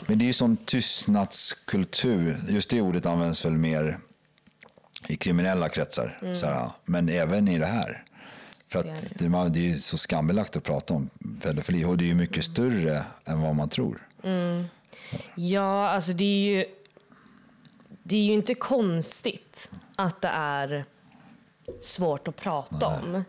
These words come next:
Speaker 2: egentligen. För det handlar ju om sex.
Speaker 1: Mm.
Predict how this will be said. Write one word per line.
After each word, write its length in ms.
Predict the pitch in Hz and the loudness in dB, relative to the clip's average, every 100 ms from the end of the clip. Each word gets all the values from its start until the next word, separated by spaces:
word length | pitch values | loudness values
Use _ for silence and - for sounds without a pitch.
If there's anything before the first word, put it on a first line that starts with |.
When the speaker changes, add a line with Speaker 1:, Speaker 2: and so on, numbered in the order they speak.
| - | -6
Speaker 2:
egentligen. 640 | 147 101 151 - 110 156 | -4 -4 -8 -6 -4 -4
För 120 | - | -2
det 80 | 180 | -4
handlar 500 | 180 208 185 165 190 | 0 0 2 2 2
ju 120 | 214 | 2
om 140 | 175 151 | 0 -2
sex. 680 | - - - - - - - | -4 -4 -8 -4 -4 -4 -8
Speaker 1:
Mm. 200 | 147 | -14